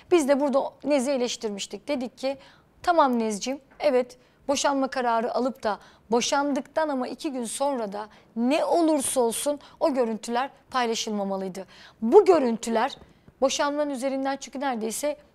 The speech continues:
bir buçuk ay geçti. Bir buçuk ay sonra böyle bir görüntü ortaya çıksaydı emin olun Türkiye'de bu kadar büyük tepki görmeyecekti. Şimdi ben size şunu söyleyeyim sevgili arkadaşlarım. Boşanmalar gerçekleşir, ayrılıklar olur.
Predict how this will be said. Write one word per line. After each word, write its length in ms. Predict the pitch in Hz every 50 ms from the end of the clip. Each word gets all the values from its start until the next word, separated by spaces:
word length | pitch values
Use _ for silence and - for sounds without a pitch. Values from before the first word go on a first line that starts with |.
| _
bir 280 | - 208 233 294 269 220
buçuk 240 | 214 - - - -
ay 160 | 220 214 202
geçti. 400 | 196 208 202 - - - 311 311 - - - - _ _ -
Bir 220 | 240 381 453 453
buçuk 260 | 339 339 - - -
ay 120 | 285 269 262
sonra 320 | 254 - 254 240 240 220
böyle 240 | 226 233 233 233 214
bir 60 | 220
görüntü 380 | 196 233 226 220 226 220 - 233
ortaya 300 | 220 208 214 - 214 208
çıksaydı 580 | - - - - - - 214 214 214 262 330 330 - - - _ -
emin 220 | - 277 285 294 254
olun 200 | 240 226 233 233
Türkiye'de 600 | 214 - 294 285 - - 247 233 214 208 285 285 - - - - -
bu 80 | 311
kadar 360 | 311 - 285 233 226 214 208
büyük 200 | 202 240 240 -
tepki 420 | - 233 220 - - - 285 302 277 - - _ _ -
görmeyecekti. 800 | 202 254 247 226 202 180 185 185 175 196 185 - - - 185 - - - - - - -
Şimdi 300 | - - 392 381 349 330
ben 140 | 330 349 370
size 200 | 349 - 302 285
şunu 220 | - - 262 262
söyleyeyim 300 | 240 - 240 220 208 208
sevgili 380 | 202 - - 226 220 208 214 226
arkadaşlarım. 640 | 208 202 - 220 208 202 202 - - 220 202 185 - - - - - -
Boşanmalar 640 | - 285 311 302 - 311 277 254 247 240 240 247 247
gerçekleşir, 760 | 233 214 214 208 208 - 226 202 - 214 196 - - 202 - - - - - -
ayrılıklar 600 | - 277 294 285 247 240 220 214 - 214 220 208
olur. 280 | 196 185 185 180 -